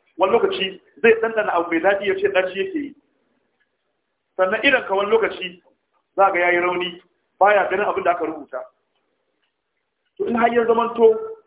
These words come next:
ido zai samu matsala, hanci ya samu matsala, harshe ya samu matsala,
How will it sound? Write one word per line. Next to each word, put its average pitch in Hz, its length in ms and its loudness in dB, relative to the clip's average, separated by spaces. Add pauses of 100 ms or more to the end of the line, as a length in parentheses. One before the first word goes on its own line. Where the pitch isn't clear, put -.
(100)
ido 226 260 2
zai - 180 4
samu 160 180 2
matsala, 170 500 0 (140)
hanci 220 280 0
ya 175 100 2
samu 160 180 4
matsala, 185 580 0
harshe 220 260 2
ya 185 120 2
samu 170 160 2
matsala, 185 260 2